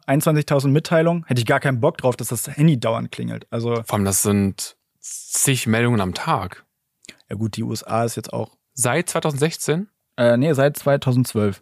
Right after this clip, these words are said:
Speaker 2: Zwölf, zehn Jahre also.
Speaker 1: Ja. Ja.
Speaker 2: Ui.
Speaker 1: Aber ich, ich finde, ich find's gut, dass das jetzt bei uns getestet wird und ich hoffe, dass, dass das einigermaßen gut funktioniert.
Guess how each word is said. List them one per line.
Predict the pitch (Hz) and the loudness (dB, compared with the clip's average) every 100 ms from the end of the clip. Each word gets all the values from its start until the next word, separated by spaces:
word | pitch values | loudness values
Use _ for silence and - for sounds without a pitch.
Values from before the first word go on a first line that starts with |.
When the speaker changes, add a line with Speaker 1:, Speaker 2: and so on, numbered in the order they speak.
| _ _ - | _ _ -14
Speaker 2:
Zwölf, | - 107 101 - - | -4 -2 -2 -4 -2
zehn | 120 120 | 2 4
Jahre | 113 107 90 | 2 2 0
also. | 90 90 92 98 _ - | 0 -2 -4 -6 _ -2
Speaker 1:
Ja. | 113 - _ _ _ _ _ _ _ _ _ _ - - - - | 0 -2 _ _ _ _ _ _ _ _ _ _ -18 -18 -18 -6
Ja. | 113 120 127 120 _ _ _ - | 0 2 2 0 _ _ _ -6
Speaker 2:
Ui. | 120 95 90 - _ _ | -2 -2 -6 -12 _ _
Speaker 1:
Aber | 120 143 151 151 151 | 0 4 6 4 4
ich, | 139 - | -2 -6
ich | 139 | -8
finde, | - 147 143 139 135 127 _ _ _ _ _ - | 0 4 6 6 4 0 _ _ _ _ _ 0
ich | 139 | 2
find's | 143 131 | 4 2
gut, | 151 143 | 2 4
dass | - | 4
das | 135 131 | 2 0
jetzt | - | -2
bei | 117 | 0
uns | 113 | 0
getestet | 101 139 135 123 127 | 0 0 0 -2 0
wird | 123 120 | 0 0
und | 113 113 113 | -2 -4 -4
ich | - | -4
hoffe, | 113 117 | -4 -4
dass, | 110 - | -6 -6
dass | 113 - | -8 -6
das | 113 | -6
einigermaßen | - 113 113 113 113 113 | -4 -2 0 0 -2 -4
gut | 113 | -6
funktioniert. | - 110 - 117 135 139 | -6 -6 -2 4 4 4